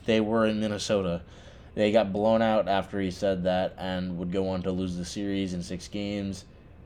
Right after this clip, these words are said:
and then get their logo absolutely disrespected by Ja Morant. But that's that. Uh, I think that Chris Finch is a great coach for their team. D'Angelo Russell needs to get moved in the offseason. Uh, that's the reality of things. His shot creation,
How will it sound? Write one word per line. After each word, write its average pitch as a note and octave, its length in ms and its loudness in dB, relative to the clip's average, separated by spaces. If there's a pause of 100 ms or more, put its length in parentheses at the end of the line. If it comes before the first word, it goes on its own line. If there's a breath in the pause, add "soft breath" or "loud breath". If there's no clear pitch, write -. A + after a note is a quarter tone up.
(180)
and G#2+ 380 0
then G#2 240 2
get G2 160 0
their G2 160 2
logo F#2+ 380 2
absolutely F2+ 540 0
disrespected F2 760 -4
by F2 120 0
Ja E2+ 260 -2
Morant. E2 440 -4 (1040)
But G#2 380 6
that's A2+ 240 4
that. G2 400 6 (800 loud breath)
Uh, G#2 300 6 (120)
I G#2+ 160 2
think G#2 380 -4
that G2+ 240 2
Chris - 260 -2
Finch G#2 240 -2
is F#2+ 120 -6
a F#2+ 40 -6
great F#2+ 280 -4
coach G2 480 -2
for G2+ 200 -6
their F#2+ 160 0
team. G#2+ 480 -4 (220)
D'Angelo A2 400 -2
Russell G#2 320 2
needs G2+ 240 -6
to A2 100 -4
get F#2 160 -2
moved F#2 300 -4
in F2+ 80 -2
the F2+ 80 -2
offseason. F2+ 720 -4 (120)
Uh, E2 240 0
that's F2 220 -2
the F#2 120 -6
reality F2+ 480 2
of F2 80 -6
things. F2+ 500 -6
His F#2 160 -6
shot F#2+ 340 -2
creation, F#2 720 -6